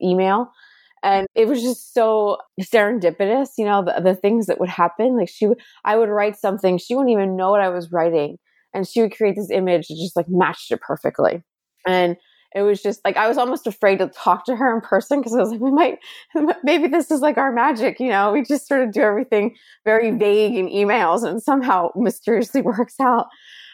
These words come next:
But we talk a lot now. <laughs> So, but yeah, so she does all the illustrations, and now she lays out the workbooks because I can afford her. <laughs> In the beginning, the first,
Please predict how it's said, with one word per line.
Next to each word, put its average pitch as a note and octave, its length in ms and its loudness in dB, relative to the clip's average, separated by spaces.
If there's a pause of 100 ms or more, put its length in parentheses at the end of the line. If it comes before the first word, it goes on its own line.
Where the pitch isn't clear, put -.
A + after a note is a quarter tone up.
(140)
But - 180 2 (300)
we A#3 140 2
talk C4+ 220 -2
a - 60 -2
lot E3 240 2
now. D#3+ 220 -2
<laughs> C4 160 -4
So, D#4 760 0
but F#3+ 380 2
yeah, F3+ 260 2
so G3+ 140 -2
she - 240 -4
does G#3+ 220 2
all G3+ 100 2
the F3 140 0
illustrations, F3 960 -2 (600)
and G3 160 0
now G3 200 2
she A3+ 260 -2
lays F3 300 2
out D#3 320 0 (120)
the E3+ 80 -4
workbooks - 680 -2 (460)
because F3+ 360 -4
I D#3+ 80 0
can D#3 140 -8
afford D#3 300 0
her. D3+ 160 -6 (320)
<laughs> D#4+ 380 0 (960)
In F#3 160 -2
the G3 100 2
beginning, G3 480 0
the F#3+ 100 0
first, - 580 -4